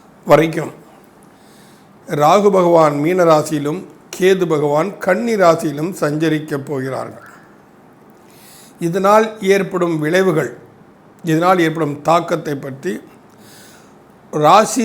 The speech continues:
ரீதியாக நாம் ஒவ்வொரு ராசி ரீதியாக இங்கு நாம்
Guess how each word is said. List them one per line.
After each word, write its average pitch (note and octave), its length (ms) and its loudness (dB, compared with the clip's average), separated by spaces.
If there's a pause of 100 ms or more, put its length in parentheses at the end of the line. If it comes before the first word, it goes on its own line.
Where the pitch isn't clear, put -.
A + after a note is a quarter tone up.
ரீதியாக E3 540 0 (120)
நாம் D3 160 -2 (220)
ஒவ்வொரு F3+ 260 0 (100)
ராசி D#3 300 -2
ரீதியாக C#3 380 -8 (640)
இங்கு D3 180 -4 (100)
நாம் C#3 160 -6